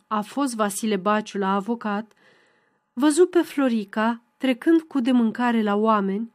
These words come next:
sprintenă, zâmbitoare și dându-i binețe, parcă l-ar fi chemat la dânsa. „Ce mai faci, Ionică? Noroc bun!” „Noroc bun!”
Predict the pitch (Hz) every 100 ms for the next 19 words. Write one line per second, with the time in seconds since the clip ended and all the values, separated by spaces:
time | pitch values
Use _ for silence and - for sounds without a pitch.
0 | _ - - - 277 208 190 190 185 202
1 | - _ - 214 220 233 233 233 208 190
2 | 185 226 _ - - _ - - 349 381
3 | 381 339 233 220 220 269 254 - 262 254
4 | - _ _ _ _ - 302 302 - 285
5 | 285 269 277 254 - 233 233 214 226 214
6 | 190 208 208 190 196 196 _ _ _ _
7 | _ _ _ _ _ _ _ _ _ _
8 | - 453 381 - 233 - 240 240 220 -
9 | 190 185 _ _ - 285 359 392 262 220
10 | 202 185 - _ _ _ _ _ _ _
11 | _ _ _ - 285 349 269 202 202 208
12 | 190